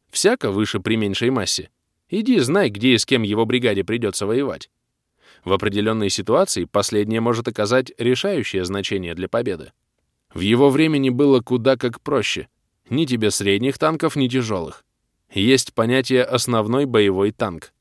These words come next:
Вот на нём и воюй. Ну, в смысле, на танке воюй, а не на понятии, разумеется. Масса, как у среднего, броня и вооружение, как у тяжёлого. Эх, ему б сейчас сотню привычных Т шестьдесят два, на которых он по африканским саваннам рассекал.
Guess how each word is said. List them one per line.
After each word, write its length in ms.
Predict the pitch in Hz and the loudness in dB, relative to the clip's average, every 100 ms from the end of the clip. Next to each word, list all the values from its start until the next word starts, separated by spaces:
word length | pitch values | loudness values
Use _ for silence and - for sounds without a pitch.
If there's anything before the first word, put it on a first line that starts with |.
| _ | _
Вот 200 | 170 196 | -6 -4
на 120 | 107 | -4
нём 180 | 98 123 | -2 -2
и 60 | 92 | -2
воюй. 420 | 82 80 78 - _ _ _ _ - - | -4 -6 -12 -18 _ _ _ _ -20 -8
Ну, 120 | 110 | -6
в 80 | 90 | -4
смысле, 480 | - 113 - 98 85 _ _ | -2 -2 0 0 -2 _ _
на 180 | 123 156 | -2 0
танке 360 | 185 151 98 92 | 2 0 -2 -2
воюй, 420 | 92 92 80 - _ | 0 0 -4 -12 _
а 100 | 95 | -4
не 100 | 98 | -2
на 120 | 98 | -2
понятии, 480 | 92 120 110 90 85 | -2 -2 -2 -6 -8
разумеется. 640 | 78 78 87 80 73 - - _ _ _ _ | -8 -8 -8 -10 -10 -12 -14 _ _ _ _
Масса, 420 | 104 117 117 120 | 0 0 2 -2
как 220 | 104 107 117 | -2 -4 -4
у 40 | |
среднего, 540 | - 202 196 98 87 - _ | -2 -2 -2 -6 -8 -12 _
броня 440 | 95 104 110 113 113 | -4 0 0 0 -2
и 140 | 113 | -2
вооружение, 600 | 107 98 98 98 135 196 | 0 0 0 -2 -2 -4
как 180 | 175 151 | -6 -10
у 40 | |
тяжёлого. 560 | 156 135 101 85 76 - _ _ _ _ - | -6 -6 -4 -6 -8 -16 _ _ _ _ -6
Эх, 300 | 160 165 - | -2 -2 0
ему 300 | 117 120 131 | 0 2 0
б 60 | |
сейчас 420 | 120 113 131 127 | 0 0 2 0
сотню 400 | - 139 139 131 | 0 2 2 0
привычных 560 | 113 110 131 127 127 110 | 0 0 0 0 -4 -2
Т 160 | 135 139 | 0 2
шестьдесят 540 | 131 113 120 139 127 | 0 0 -2 0 -2
два, 260 | 113 160 127 | 0 0 0
на 100 | 95 | -2
которых 380 | 95 101 98 | -2 0 0
он 160 | 110 101 | -2 -2
по 140 | 98 | -2
африканским 600 | 98 104 98 104 98 107 | -2 -2 -2 -2 -4 -6
саваннам 460 | 98 127 127 95 87 | -2 0 0 -2 -6
рассекал. 560 | 85 - 92 - 76 | -4 -4 -6 -8 -10